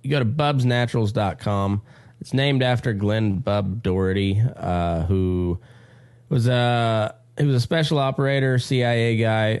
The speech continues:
uh, was one of the, one of the guys that was killed in, during the Benghazi raid. Uh, his best friend started up this company kind of in honor of him. They're both, um, <coughs>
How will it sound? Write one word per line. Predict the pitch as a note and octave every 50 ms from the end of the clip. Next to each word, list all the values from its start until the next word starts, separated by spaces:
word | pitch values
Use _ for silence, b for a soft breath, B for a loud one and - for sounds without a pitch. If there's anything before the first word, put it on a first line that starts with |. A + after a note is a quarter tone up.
| - -
uh, | - - G2+ G2+ G2 G2
was | G2+ G2 G2+
one | A2 A2+ A2+
of | A2
the, | G#2+ G#2+ G2+ G2 F#2+ F#2 F2 E2+ - - _ _ _ _ _ _ _ - - -
one | A#2 B2 A#2+ A#2+
of | A2+
the | A2 G#2+ G#2 G#2 G2+ G2+ G2 F#2+ - - -
guys | - A2+ G#2 G2+ G2+ F#2
that | G2+ F#2+
was | F#2 F2+ F2
killed | - - - G2 G2 F#2+ F#2+
in, | F2+ F2+ F2 - - - -
during | - F#2+ F#2 F2+ F2
the | F2
Benghazi | - - F#2 F2 E2+ E2 G2+ G#2 G#2+ G#2+ G2+ G2 F#2+ F2 E2
raid. | E2 E2 E2 E2 E2+ E2+ - - -
Uh, | - F2+ F2+ F2 E2
his | F2 E2 D#2
best | - F#2 F2+ F2+ - -
friend | - A2 G#2+ G#2+ G#2+ G#2+ G#2 G#2 - - - -
started | - - - G#2 F#2+ F2+ F2 F2
up | E2+ - -
this | F2+ -
company | - - G#2+ G2+ F#2+ F2 - F#2 F2+ F2
kind | - F2+ F2 F2
of | E2 E2
in | E2 E2
honor | E2 E2 E2+ E2 D#2+ D#2+
of | D#2 -
him. | G#2 G2 F#2+ F#2+ F2+ F2+ B B B B B B B B B
They're | - G#2+ F#2+
both, | F#2 F#2 G#2+ A2 G#2+ G#2 - - -
um, | G#2 G2+ G2+ G2 F#2+ F#2 F#2 F2 F2 - - _ _ _ _
<coughs> | _ _ _ -